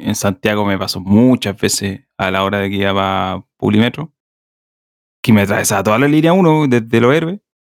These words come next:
eh, y de repente los olores en la mañana a las siete, a las ocho, así como literal gente que <laughs> se subió al metro habiendo jugado a la pelota la noche anterior y no se bañó.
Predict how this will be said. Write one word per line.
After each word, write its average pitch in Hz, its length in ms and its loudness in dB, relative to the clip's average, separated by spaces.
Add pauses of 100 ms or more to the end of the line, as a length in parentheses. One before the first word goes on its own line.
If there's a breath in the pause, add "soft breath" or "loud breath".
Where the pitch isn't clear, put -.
(320)
eh, 101 720 0
y 101 220 -2
de 92 160 0
repente 95 440 -8
los 92 120 -2
olores 98 540 -2
en 131 120 -12 (320)
la 98 160 -2
mañana 104 420 0
a 101 40 -6
las 98 160 -8
siete, 113 400 0
a 104 40 -4
las 101 120 -4
ocho, 127 480 -4 (480)
así 113 140 2
como 110 160 4
literal 107 360 0
gente 147 380 -2
que 139 100 2
<laughs> - 300 -10 (260)
se 127 120 2
subió 117 180 4
al 123 80 4
metro 151 460 2 (140)
habiendo 127 340 2
jugado 127 220 2
a - 40 2
la 123 80 0
pelota 127 240 0
la 143 80 2
noche 151 180 0
anterior 147 400 0
y 110 100 -2
no 107 100 2
se - 120 -2
bañó. 151 280 -2